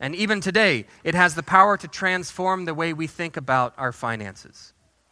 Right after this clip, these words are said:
Let me read verses ten to nineteen again.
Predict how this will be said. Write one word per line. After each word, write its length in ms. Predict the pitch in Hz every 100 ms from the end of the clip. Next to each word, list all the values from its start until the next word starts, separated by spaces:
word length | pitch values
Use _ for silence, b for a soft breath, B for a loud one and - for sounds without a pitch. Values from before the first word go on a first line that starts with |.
| _ _ _ _ _ b b b
Let 100 | 208
me 80 | 262
read 280 | 226 220 180
verses 500 | 196 202 202 175 -
ten 260 | 214 214
to 80 | 202
nineteen 460 | 185 190 - 185 185
again. 400 | 151 139 165